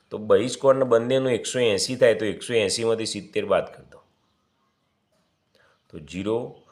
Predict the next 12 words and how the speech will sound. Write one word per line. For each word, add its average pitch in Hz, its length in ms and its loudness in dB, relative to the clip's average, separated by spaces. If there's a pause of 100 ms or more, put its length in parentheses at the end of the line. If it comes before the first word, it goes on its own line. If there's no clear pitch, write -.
(140)
આઠમાંથી 92 420 -4
સાત 92 300 -2
જાય 87 160 -2
એટલે 87 140 -6
એકસો 101 560 -6
દસ 92 300 0
આવે. 65 200 -8 (380)
તો - 120 -20
છ - 120 -10
એકસો 113 380 -4
દસ, 110 280 -6 (300)
સી. - 460 -8